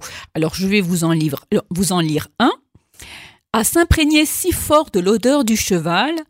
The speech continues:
chaude, soyeuse, puissante, on finit par croire qu'il s'agit de la nôtre et aussitôt se sentir investi d'une force tranquille. Émilie Alliot, l'illustratrice, a développé une approche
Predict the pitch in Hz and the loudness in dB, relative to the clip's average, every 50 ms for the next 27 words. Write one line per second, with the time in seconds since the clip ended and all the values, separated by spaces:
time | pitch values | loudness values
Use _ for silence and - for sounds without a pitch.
0 | _ _ _ _ - - - - - 254 240 233 196 160 - - - - - - | _ _ _ _ -8 -6 -4 0 2 2 2 2 0 -2 -6 -10 -10 -10 -8 -4
1 | - 226 208 202 208 202 214 208 180 151 165 - _ - - - 202 202 - - | -2 0 0 0 2 2 0 0 -2 -4 -8 -12 _ -6 -4 -2 -2 -2 -2 -2
2 | - 156 214 285 - - 110 - - _ _ _ _ _ _ _ _ - 147 160 | -4 -4 -6 -8 -8 -10 -12 -12 -14 _ _ _ _ _ _ _ _ -12 -10 -6
3 | - 190 196 214 247 247 - 185 - - - - 247 247 262 - - 208 180 - | -2 0 2 2 2 2 0 -2 -4 -4 -4 -2 0 0 0 -2 -4 -6 -6 -4
4 | - - 180 185 170 208 190 208 160 156 165 151 170 170 175 208 254 - - - | -2 -2 -2 0 0 -2 0 0 0 0 0 0 0 0 0 0 -2 -4 -8 -16
5 | - - _ _ _ _ _ _ - - 214 - - 247 226 - - 233 - - | -16 -20 _ _ _ _ _ _ -8 -8 -6 -4 -2 -2 -2 -2 -4 -4 -4 -2
6 | 262 262 247 - 190 - - - 185 185 - - - 160 - - _ - - 233 | -2 -2 0 -2 -2 -2 -2 -2 -2 -4 -4 -6 -6 -6 -8 -8 _ -2 -2 0
7 | 226 214 196 170 - - - - - 190 208 - _ _ - 196 220 240 247 196 | 0 0 -2 -2 -4 -8 -10 -10 -8 -8 -8 -10 _ _ -8 -6 -4 -2 -2 -4
8 | - - - - 151 135 - - - - _ _ _ _ - - - 233 214 - | -6 -8 -8 -6 -6 -6 -6 -8 -10 -10 _ _ _ _ -6 -2 0 0 0 -2
9 | - - 131 123 - - _ _ _ _ _ _ _ _ _ _ _ _ _ _ | -4 -8 -8 -10 -10 -16 _ _ _ _ _ _ _ _ _ _ _ _ _ _
10 | _ _ _ _ - - 302 330 330 359 320 311 285 254 233 208 196 190 196 175 | _ _ _ _ 0 2 4 4 6 4 6 6 4 4 2 0 -4 -4 -2 -2
11 | 196 247 403 508 320 220 185 196 214 - - - 196 175 _ - - - 302 - | 0 2 2 2 2 2 0 0 -2 -4 -2 -2 -2 -2 _ -8 -4 -2 -2 -2
12 | - - - - 160 143 - _ _ - 190 185 143 131 180 165 277 277 277 285 | -2 -4 -6 -6 -8 -8 -10 _ _ -4 -2 -2 -2 -2 -2 0 0 2 2 0
13 | - - 359 359 349 302 262 247 - - - 262 262 269 - | 0 0 0 0 2 2 2 0 0 -2 0 0 0 0 -2